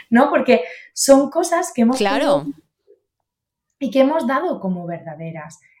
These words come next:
Speaker 1: Eso es una creencia. Entonces, las creencias, para saber si nos limitan o no, tenemos que cuestionarlas. ¿Esta creencia realmente me ayuda a la vida que yo quiero vivir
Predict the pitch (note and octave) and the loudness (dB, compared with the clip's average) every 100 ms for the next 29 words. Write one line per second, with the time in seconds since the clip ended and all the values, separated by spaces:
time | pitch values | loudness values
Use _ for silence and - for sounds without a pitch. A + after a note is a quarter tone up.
0 | _ C#4 D4+ B3 F#3+ F#3 E3 E3 E3 D#3+ | _ -4 -4 -6 -6 -6 -8 -10 -10 -10
1 | - E3 - - - - A3 C4+ C4+ - | -10 -10 -10 -20 -20 -4 0 2 0 -4
2 | G#3 G3 F#3+ G#3+ D#4+ - A#3 A3+ F#4 - | -6 -4 -4 -2 -4 -6 -2 -2 -4 -10
3 | - - _ G#3 G3 F#3 F#3 G3+ C#4+ C#4+ | -20 -20 _ -2 -2 -4 -6 -6 -8 -10
4 | B3+ B3+ B3+ C4 A#3+ A3+ A3+ C4+ C4 _ | -6 -4 -4 -2 0 2 2 0 -4 _
5 | _ _ G#3 G#3 A#3+ - A#3 G3 F#3 E3+ | _ _ -2 0 -2 -4 -8 -8 -8 -8
6 | - E3+ D#3+ E3+ D#3+ D3+ C3+ - _ _ | -8 -8 -6 -6 -6 -12 -16 -18 _ _
7 | _ - B3 - E4+ A#3+ G#3+ G3+ G3 F#3 | _ -4 -4 -2 -4 -2 -2 -2 -2 -4
8 | E3+ G3 G3 G3 F#3+ F#3 G#3 G#3 G3+ G3 | 0 0 2 0 -2 -4 0 0 2 2
9 | F#3+ B3 F4+ C#4+ G3+ E3+ F3+ A3+ D4 F#3+ | 2 -2 -2 -2 -4 -6 -6 -6 -6 -4
10 | G3 G3 F#3+ E3+ E3+ A3 F4+ | -4 -4 -6 -6 -6 -6 -6